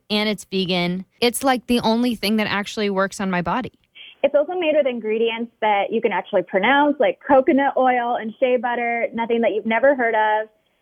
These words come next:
Speaker 2: And this is a deodorant that you can wear every day. You should be able to understand the ingredients, right? You want something on your body that is natural.
Speaker 1: Yes, absolutely. And it comes in, in, like, a wide variety of options for men, women. It even comes in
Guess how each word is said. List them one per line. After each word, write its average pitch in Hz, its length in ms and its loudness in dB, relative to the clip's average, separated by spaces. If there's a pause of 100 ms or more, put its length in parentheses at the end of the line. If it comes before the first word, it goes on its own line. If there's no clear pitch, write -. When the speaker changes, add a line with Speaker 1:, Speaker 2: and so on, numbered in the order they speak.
(120)
Speaker 2:
And 220 540 0 (140)
this 240 180 2
is 294 100 2
a 320 100 2
deodorant 220 560 -2
that 214 60 -2
you 220 80 -6
can 214 80 -6
wear 202 160 0
every 220 220 0
day. 190 240 -2
You 208 200 -8
should 226 140 -4
be 226 80 0
able 214 180 -4
to 226 40 -2
understand 202 460 -4
the 196 60 -4
ingredients, 190 500 -2
right? 202 180 0
You 247 140 0
want 269 260 -2
something 254 320 -2
on 214 120 -6
your 208 100 -4
body 202 520 -2
that 185 340 -6 (100)
is 190 200 -4
natural. 190 800 -2 (140)
Speaker 1:
Yes, 185 580 -8 (120)
absolutely. 196 760 -6 (100)
And 254 600 -2
it 233 100 -4
comes 247 240 -2
in, 240 140 -2
in, 220 100 -4
like, 202 300 -4 (180)
a 214 120 -2
wide 202 580 -2
variety 175 480 0
of 165 120 -6
options 170 360 -4
for 180 160 -6
men, 175 420 -2
women. 175 520 -2
It 208 80 -4
even 254 180 -2
comes 262 240 -4
in 196 280 -4